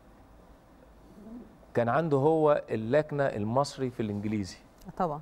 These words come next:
Speaker 1: مع اللكنة البريطاني.
Speaker 2: مم.
Speaker 1: شوية، يعني يقول God، مش God.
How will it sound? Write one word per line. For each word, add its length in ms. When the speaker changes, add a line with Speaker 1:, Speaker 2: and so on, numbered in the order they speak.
Speaker 1:
مع 580
اللكنة 920
البريطاني. 880
Speaker 2:
مم. 80
Speaker 1:
شوية، 240
يعني 140
يقول 140
God، 320
مش 160
God. 240